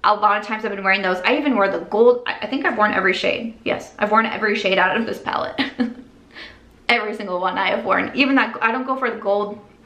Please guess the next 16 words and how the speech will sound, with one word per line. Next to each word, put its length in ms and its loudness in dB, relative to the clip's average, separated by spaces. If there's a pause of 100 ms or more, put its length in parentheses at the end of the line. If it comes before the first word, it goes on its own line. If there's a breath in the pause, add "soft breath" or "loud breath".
(480)
all 160 4
that 160 4
often, 460 0 (240 loud breath)
but 100 2
I've 60 4
even 240 4
worn 160 4
the 80 -2
gold 280 4
from 120 -2
here. 220 6
I 40 -6
mean, 140 0
even 300 -2
Candlelight 760 2 (880 loud breath)
is, 360 -8